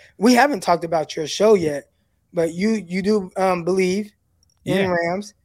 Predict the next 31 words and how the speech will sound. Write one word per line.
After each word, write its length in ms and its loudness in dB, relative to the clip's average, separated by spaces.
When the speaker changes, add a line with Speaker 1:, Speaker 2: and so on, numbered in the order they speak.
Speaker 2:
Mm-hmm. 180 -6
Speaker 1:
uh, 180 2
the 120 -2
Believe 260 -2
Rams 260 0
show, 260 2
and 220 -2
there 100 2
was 220 4
one 120 2
with 120 0
the 60 -8
forty-niners 600 0
with 240 -4
Eric 240 -2
Davis, 360 0
but 160 -4
I 40 -2
don't 160 -2
think 180 -6
Eric 200 4
Davis, 380 2
and 300 -6
there 100 0
was 140 -2
another 260 0
guy 180 -4
too, 220 -10
Rashawn, 480 -8
I 60 -8
think. 280 -10